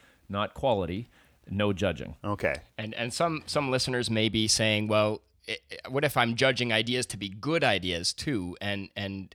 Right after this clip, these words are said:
Speaker 3: of
Speaker 1: Mm-hmm.
Speaker 3: course, you can't separate, you can't fully remove judgment. We're gonna do that. But we like to say the, the goal is to make a space that's safe, uh, because people fear being rejected. So it's much better to lean on the side of every idea is the best idea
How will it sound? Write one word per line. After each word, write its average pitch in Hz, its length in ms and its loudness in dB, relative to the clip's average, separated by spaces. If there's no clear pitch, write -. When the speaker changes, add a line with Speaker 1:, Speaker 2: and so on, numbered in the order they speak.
Speaker 3:
of 95 80 -8
Speaker 1:
Mm-hmm. 90 80 -12
Speaker 3:
course, 131 300 -2
you 113 80 -4
can't 139 340 -6
separate, 104 760 -4
you 98 120 -8
can't 123 280 -6
fully 131 300 -2
remove 101 340 -4
judgment. 90 340 0
We're 107 120 0
gonna 101 200 2
do 95 200 -2
that. 78 200 -4
But 151 60 0
we 208 100 4
like 202 120 2
to 147 80 2
say 113 420 4
the, 139 140 0
the 143 120 2
goal 190 320 2
is 160 100 0
to - 120 -6
make 120 340 0
a - 60 -10
space - 480 0
that's - 240 -4
safe, - 560 0
uh, 82 300 -4
because 127 300 -4
people 156 320 -4
fear 151 540 -2
being 107 240 -8
rejected. 98 640 -6
So 131 160 -4
it's 139 120 -8
much 139 240 -4
better 123 200 0
to 107 100 -8
lean 110 300 -2
on 98 80 -4
the 87 80 -6
side 90 320 -2
of 87 120 -4
every 113 320 0
idea 104 360 -2
is 95 140 -8
the 104 100 -8
best 110 320 -4
idea 76 480 -8